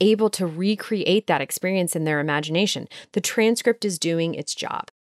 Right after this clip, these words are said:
And the transcript can only do so much because it's just words on paper in the first place. A novel or memoir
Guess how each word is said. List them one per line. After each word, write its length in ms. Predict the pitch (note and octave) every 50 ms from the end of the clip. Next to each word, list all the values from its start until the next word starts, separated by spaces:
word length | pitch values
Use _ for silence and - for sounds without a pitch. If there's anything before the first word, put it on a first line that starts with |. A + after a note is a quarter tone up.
| _ _ _ _ _ _ _
And 120 | G3+ G#3+
the 40 | A3
transcript 460 | G#3+ - C#4 C4+ C#4 - - D4 -
can 100 | - C4+
only 220 | B3 B3 B3 B3 A#3+
do 120 | A#3 A#3+
so 200 | A3+ - C4 A#3+
much 280 | A#3+ G#3 - - - -
because 220 | F#3+ F3 F#3+ E3 E3
it's 160 | D#3+ - -
just 300 | - F3+ F3 - - -
words 200 | E3 E3 E3 -
on 120 | D#3+ D#3+
paper 300 | - - D#3 D3+ - D#3
in 140 | C#3 - D3
the 60 | C#3+
first 400 | - - - D3 C#3+ - - -
place. 400 | - - - - - - - - - _ _ _ _ _ _ _ _ _ _ _ _ -
A 80 | A3
novel 680 | A#3 A#3+ A#3 C#4 D#4 D#4 A#3 F3+ D#3+ E3 F#3+ B3 C#4 - _ _ _
or 200 | - F3 F#3+ G#3
memoir 580 | F#3+ E3 D#3 D3+ D3+ D3+ D3+ F3+ B3 D4 D#4+